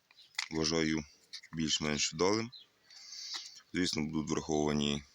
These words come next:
певні похибки на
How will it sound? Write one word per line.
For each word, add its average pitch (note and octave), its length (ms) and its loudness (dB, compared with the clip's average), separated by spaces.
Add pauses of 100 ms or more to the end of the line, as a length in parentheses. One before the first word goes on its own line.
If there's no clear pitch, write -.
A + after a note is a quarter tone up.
(260)
певні D2+ 460 2 (1400)
похибки E2 500 2
на D2+ 520 2